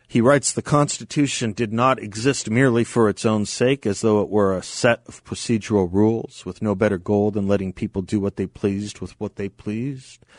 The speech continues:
It was intended to serve the interests of the principle of liberty to all, which meant that the Declaration of Independence was the word fitly spoken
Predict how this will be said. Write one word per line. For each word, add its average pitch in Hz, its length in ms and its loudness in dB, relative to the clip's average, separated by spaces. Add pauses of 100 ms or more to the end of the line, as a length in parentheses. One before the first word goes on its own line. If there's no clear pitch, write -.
(420)
It 131 140 -6
was 143 520 0
intended 165 600 -2
to 123 100 -10
serve 139 640 2
the - 120 -8
interests - 600 -2
of 98 80 -4
the 107 100 -4
principle 113 840 -2 (240)
of 98 140 -10
liberty 98 400 -2
to - 160 -16
all, 82 440 -2 (460)
which - 320 -4
meant 139 220 -2
that 135 160 -2
the - 80 -6
Declaration 139 680 2
of 101 100 -2
Independence 110 920 -4 (720)
was 110 160 -2
the 113 120 0
word 139 500 2
fitly 107 400 -2
spoken 95 840 -2